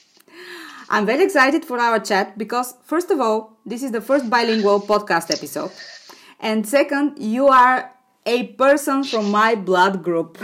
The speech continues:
<laughs> You're an investment banker <laughs> with international career,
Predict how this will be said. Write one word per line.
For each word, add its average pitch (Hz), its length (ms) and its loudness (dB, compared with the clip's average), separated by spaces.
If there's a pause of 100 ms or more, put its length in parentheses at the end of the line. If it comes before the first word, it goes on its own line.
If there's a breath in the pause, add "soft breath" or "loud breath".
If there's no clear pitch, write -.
<laughs> 247 120 -4
You're 240 240 2
an 208 160 -2
investment 254 500 -2
banker 262 600 2
<laughs> 220 40 -6
with 196 140 2
international 214 720 -2
career, 254 500 -2